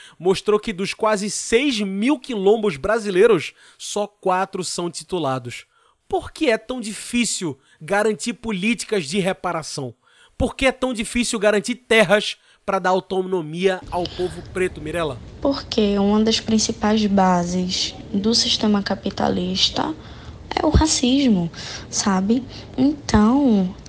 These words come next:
Speaker 2: é, as pessoas, enfim, a bancada do agronegócio não vai se dispor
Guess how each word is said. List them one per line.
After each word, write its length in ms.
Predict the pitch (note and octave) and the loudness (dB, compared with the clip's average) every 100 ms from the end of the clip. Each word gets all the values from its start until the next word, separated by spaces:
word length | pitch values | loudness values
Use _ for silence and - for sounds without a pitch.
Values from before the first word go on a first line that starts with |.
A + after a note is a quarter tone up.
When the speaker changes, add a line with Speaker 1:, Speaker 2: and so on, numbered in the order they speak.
| - - - - | -20 -20 -16 -2
Speaker 2:
é, 680 | G#3+ G3+ G3+ G3+ G3 F#3+ G3 | 2 4 6 6 6 4 2
as 160 | - G#3+ | 0 -2
pessoas, 800 | - A3+ - - G3 G#3 A3 G3 | 2 4 4 4 4 6 4 4
enfim, 460 | A#3 A#3 - F#3 E3+ - - - - - | 2 2 0 0 -2 -10 -12 -12 -10 2
a 140 | G3 | 4
bancada 720 | G3+ G#3+ - G3+ A3+ A3 G#3+ | 6 4 4 4 6 4 4
do 140 | G#3 G#3+ | 4 4
agronegócio 1200 | G#3 G3+ G3+ G3+ G3+ F3 F#3 A3+ - F#3+ F3+ - | 4 4 4 4 2 2 2 2 2 2 2 0
não 200 | G#3+ A#3 | 2 4
vai 260 | B3 A#3+ F#4 | 4 2 2
se 180 | G4 D4+ | 2 4
dispor 600 | C4+ C#4 - G#3 F#3+ | 4 2 2 2 4